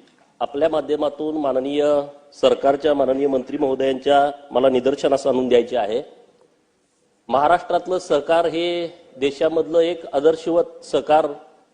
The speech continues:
होतं. "विना सहकार नाही उद्धार"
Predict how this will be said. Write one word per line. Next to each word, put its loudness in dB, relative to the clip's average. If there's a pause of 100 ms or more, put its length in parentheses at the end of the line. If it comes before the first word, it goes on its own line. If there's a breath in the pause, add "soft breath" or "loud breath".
(200)
होतं. 2 (1300)
"विना 4
सहकार 2
नाही 2
उद्धार" 4